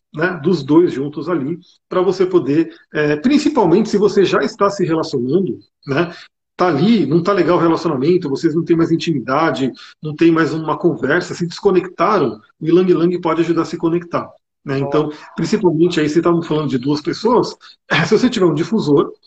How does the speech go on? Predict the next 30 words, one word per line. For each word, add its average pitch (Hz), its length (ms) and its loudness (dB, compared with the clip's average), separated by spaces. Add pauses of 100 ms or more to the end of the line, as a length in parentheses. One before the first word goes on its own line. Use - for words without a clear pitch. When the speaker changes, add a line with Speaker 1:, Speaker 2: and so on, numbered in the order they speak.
(160)
Speaker 1:
né, 156 140 -6
um 143 60 -2
difusor 135 340 0
ultrassônico, 202 480 0
você 247 120 -2
põe 214 140 2
ele 208 100 6
no 214 120 -2
quarto, 170 360 0 (380)
né? 143 220 -4 (260)
Aí 156 100 0
você 214 140 0
põe 185 260 4
ali 160 160 2
à 196 60 2
noite, 175 400 2 (300)
o 160 100 -4
óleo 143 120 2
de 147 80 0
ylang 165 240 4
ylang, 180 220 4
ele 143 120 4
já 151 140 2
ajuda 156 240 2
a 156 40 0
dormir 151 280 0
bem, 139 300 2
o 120 40 -4
sono 147 260 -4
reparador, 143 760 0